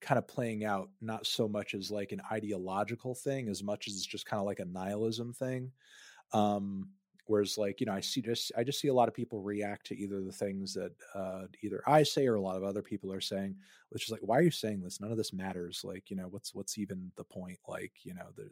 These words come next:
there's, there's no significance to this. It just doesn't matter. It's not important." And, um,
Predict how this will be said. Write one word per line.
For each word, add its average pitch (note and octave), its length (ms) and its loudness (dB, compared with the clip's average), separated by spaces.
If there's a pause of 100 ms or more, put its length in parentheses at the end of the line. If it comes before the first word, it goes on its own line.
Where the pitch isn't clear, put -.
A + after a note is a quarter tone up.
there's, G2 300 -8
there's G2 200 -6
no G2+ 120 -2
significance F#2+ 640 -6
to - 100 -10
this. - 400 -12
It G2 220 -12
just - 320 -8
doesn't F#2+ 240 -6
matter. F#2+ 280 -4
It's - 180 -12
not F#2+ 100 -10
important." F#2+ 400 -6 (760)
And, A2+ 280 4
um, G#2+ 400 4